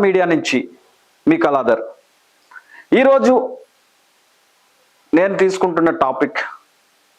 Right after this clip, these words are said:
ది ఆర్యాపురం కోఆపరేటివ్ అర్బన్ బ్యాంక్. తూర్పుగోదావరి జిల్లాలో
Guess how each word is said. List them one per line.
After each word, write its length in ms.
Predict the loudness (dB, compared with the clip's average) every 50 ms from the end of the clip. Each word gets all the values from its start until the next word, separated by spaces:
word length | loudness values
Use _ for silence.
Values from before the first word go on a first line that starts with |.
| _ _ _ _ _ _ _ _ _ _ _ _ _ _ -4 0
ది 100 | 0 2 2 0
ఆర్యాపురం 480 | 0 0 0 0 2 0 0 0 0 0 0 0
కోఆపరేటివ్ 540 | 2 2 2 2 0 0 0 2 2 2 2
అర్బన్ 300 | 0 0 -2 -2 -2 0 -2 -2
బ్యాంక్. 340 | -2 -2 -4 _ -6 -6 -4 -6 -8 -12 -18 _ _ _ _ _ _ _ _ _ _ _ _ _ _ _ _ _ -20 -12 _ -2
తూర్పుగోదావరి 800 | 0 0 0 2 0 2 2 2 2 2 2 2 2 0 2 2
జిల్లాలో 380 | 2 4 4 2 2 2 0